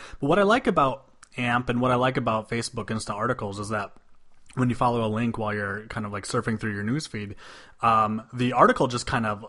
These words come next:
comes in at a, at a very slight angle, but basically from the right to the left and left to the right. And, um, this idea that you're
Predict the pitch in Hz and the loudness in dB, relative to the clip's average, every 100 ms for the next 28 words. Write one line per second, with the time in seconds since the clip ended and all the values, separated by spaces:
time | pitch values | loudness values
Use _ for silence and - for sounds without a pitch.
0 | - - 151 139 131 139 123 120 120 113 | -10 4 6 6 4 4 2 2 0 0
1 | 120 113 113 135 185 156 - - - 120 | -4 -4 -2 0 2 0 -2 -8 -6 -2
2 | 127 147 160 180 160 127 127 127 117 113 | -2 -2 -2 0 0 0 0 -2 -4 -6
3 | 107 117 107 107 110 - 107 104 101 - | -4 -4 -2 -4 -6 -8 -8 -4 -6 -8
4 | - - - - 110 110 - 117 104 104 | -14 -20 -20 -10 -4 -4 -4 -8 -6 -6
5 | 104 110 117 110 - - - - 123 120 | -6 -4 -4 -4 -10 -20 -20 -8 0 2
6 | 120 113 113 117 _ - 131 127 120 117 | 2 0 -4 -8 _ -8 -4 -2 -4 0
7 | 143 139 123 120 113 104 | 0 0 0 -2 -2 -4